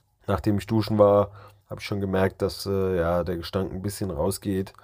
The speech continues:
Aber es ist ein ganz komisches Setup hier auch. Ich hab relativ schnell festgestellt, ich hab meine Sachen,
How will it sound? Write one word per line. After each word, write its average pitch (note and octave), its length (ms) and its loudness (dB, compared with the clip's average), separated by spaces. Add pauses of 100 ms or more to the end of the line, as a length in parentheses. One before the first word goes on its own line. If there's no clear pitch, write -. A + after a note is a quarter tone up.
(180)
Aber - 160 0
es C#3 80 2
ist D3+ 60 0
ein C#3 80 0
ganz C3+ 240 2
komisches C3+ 640 0
Setup C3 340 6
hier G2 240 0
auch. F#2+ 300 -2 (160)
Ich G#2+ 80 -2
hab G#2 160 -4
relativ A2 400 0
schnell A#2+ 260 0
festgestellt, A#2 720 0
ich A#2 60 -2
hab G2+ 100 -2
meine G#2+ 200 0
Sachen, A#2 440 0